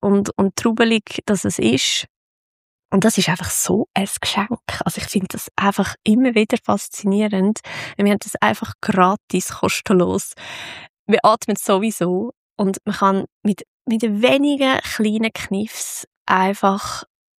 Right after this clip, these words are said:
so viel genussvoller und besser und ruhiger, gelassener und glücklicher leben. Ich finde das einfach der Hammer.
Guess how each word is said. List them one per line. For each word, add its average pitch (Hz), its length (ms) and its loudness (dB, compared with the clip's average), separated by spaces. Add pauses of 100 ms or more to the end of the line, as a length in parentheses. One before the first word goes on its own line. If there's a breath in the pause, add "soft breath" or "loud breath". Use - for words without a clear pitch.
(280)
so - 300 -2
viel 254 220 0
genussvoller 226 680 2
und 185 160 0
besser 202 500 -2
und 190 240 -2
ruhiger, 214 440 0 (120)
gelassener 220 680 0 (100)
und 185 160 -2
glücklicher - 580 0
leben. 165 460 2 (340 soft breath)
Ich - 120 -10
finde 160 200 4
das - 200 -2
einfach - 600 -4
der - 140 0
Hammer. - 380 -2